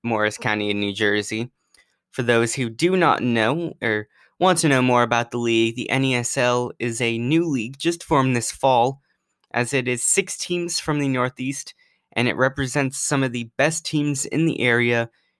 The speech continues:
including F C Motown, Westchester United, and other teams that have played in the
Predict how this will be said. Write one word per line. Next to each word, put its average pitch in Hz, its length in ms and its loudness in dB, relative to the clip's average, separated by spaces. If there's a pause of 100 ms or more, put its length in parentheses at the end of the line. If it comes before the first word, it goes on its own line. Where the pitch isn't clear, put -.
(120)
including 151 540 4
F 131 120 2
C 135 200 -2
Motown, 135 840 0
Westchester 131 920 -2
United, 127 680 0 (380)
and 131 340 0
other 147 220 2
teams 127 400 -4
that 120 160 0
have 113 240 -4
played 131 380 -2
in 113 340 -6
the 110 300 -6